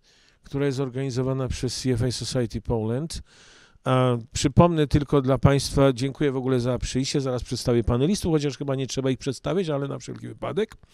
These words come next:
Ja się nazywam Krzysztof Jajuga, jestem, y, prezesem C F A Society Poland, też staram się uczyć czasem,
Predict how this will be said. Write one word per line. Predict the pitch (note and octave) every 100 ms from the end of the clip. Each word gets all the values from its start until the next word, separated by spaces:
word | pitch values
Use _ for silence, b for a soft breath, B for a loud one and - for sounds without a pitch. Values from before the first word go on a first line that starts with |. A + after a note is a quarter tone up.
| B B B B B B
Ja | D3
się | -
nazywam | D#3+ D#3
Krzysztof | D3 D3 - C#3
Jajuga, | C#3+ D3 C#3+
jestem, | C#3 - C3+ C3 B2+ B2 A#2+
y, | B2 B2 A#2+ A2+ A2
prezesem | B2+ B2 C3+ C3+ -
C | C3+
F | A#2+
A | C3
Society | - - B2+ A2 A2+
Poland, | C#3 C3+ C3 A#2
też | C3 -
staram | C#3 B2+ A2
się | B2+
uczyć | C3+ - C#3 -
czasem, | C#3 B2 D3